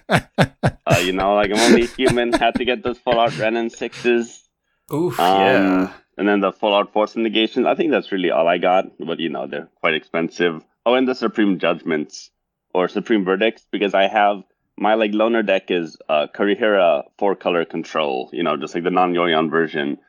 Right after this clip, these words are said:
Speaker 2: And that's already, like, almost extended art fully anyways, and the Renin sixes and the Supreme Verdicts keep just pushing that through. Uh, so it's soon gonna be almost full art, which probably says something <laughs> more about, uh, recent card designs than it does, like, you know, other things. But it's pretty sweet, and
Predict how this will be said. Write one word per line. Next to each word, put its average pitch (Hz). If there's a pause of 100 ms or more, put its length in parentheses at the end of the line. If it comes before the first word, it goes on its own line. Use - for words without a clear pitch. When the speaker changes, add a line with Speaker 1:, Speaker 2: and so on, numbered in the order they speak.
(240)
Speaker 2:
And 110
that's 139
already, 139
like, 92
almost 98
extended 95
art 95
fully 90
anyways, 90
and 85
the 87
Renin 87
sixes 98
and 90
the 80
Supreme 90
Verdicts 82
keep -
just -
pushing 92
that 80
through. 85 (460)
Uh, 85
so 101
it's 101
soon 143
gonna 151
be 139
almost 123
full 117
art, 110
which - (100)
probably 92
says 98
something 95
<laughs> 120
more 117
about, 95 (540)
uh, 87
recent 104
card 123
designs 101 (100)
than 87
it 82
does, 85
like, 80
you 87
know, 64
other 90
things. 82
But 76
it's 69
pretty 120
sweet, 123
and 92